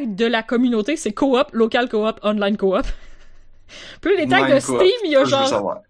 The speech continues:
Speaker 1: P V P plus co-op. Puis je suis comme, qu'est-ce que c'est ça ? Euh... Mais ouais, ouais,
Speaker 2: Mhm.
Speaker 1: apparemment.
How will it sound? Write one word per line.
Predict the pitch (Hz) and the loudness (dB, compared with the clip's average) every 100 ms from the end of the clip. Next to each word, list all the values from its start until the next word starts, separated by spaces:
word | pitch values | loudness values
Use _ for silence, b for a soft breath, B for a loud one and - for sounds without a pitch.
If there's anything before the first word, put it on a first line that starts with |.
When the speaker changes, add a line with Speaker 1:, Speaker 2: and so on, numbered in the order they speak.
| - | -6
Speaker 1:
P | 311 | -4
V | 294 285 | -2 -4
P | 277 320 | -6 -8
plus | - 277 269 | -6 -8 -10
co-op. | - 254 226 - - | -10 -8 -8 -10 -16
Puis | - | -20
je | |
suis | - | -16
comme, | - 226 | -14 -12
qu'est-ce | 226 247 - | -14 -18 -20
que | |
c'est | - - | -20 -16
ça ? | 302 - B B B B B B B - | -16 -18 B B B B B B B -12
Euh... | 233 - - - - - - - - - 240 - | -8 -8 -8 -12 -12 -14 -14 -16 -16 -18 -18 -6
Mais | 208 202 | -4 -2
ouais, | 254 403 - | -4 -6 -10
ouais, | 220 | -12
Speaker 2:
Mhm. | 226 220 | -12 -14
Speaker 1:
apparemment. | 202 208 190 220 | -12 -10 -10 -12